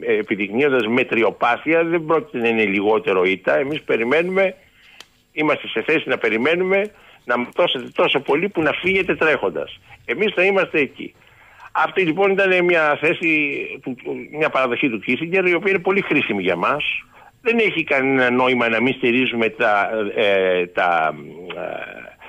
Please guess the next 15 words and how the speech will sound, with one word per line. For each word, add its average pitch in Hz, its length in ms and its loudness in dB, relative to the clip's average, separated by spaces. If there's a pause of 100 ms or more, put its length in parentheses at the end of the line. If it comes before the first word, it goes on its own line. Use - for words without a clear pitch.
(600)
ε, 120 160 0
ε, 139 40 2
που 131 140 -2
λένε 139 200 2
ότι 135 160 2
αν 147 220 0
ανα-, 139 440 -2
κάνουμε 139 640 0
αυτά 127 220 -2
που 123 120 -8
εισηγούμε, 117 580 0
αν 135 240 0
αναγνωρίσουμε 107 680 -2
δώδεκα 95 380 0
μίλια, 104 360 0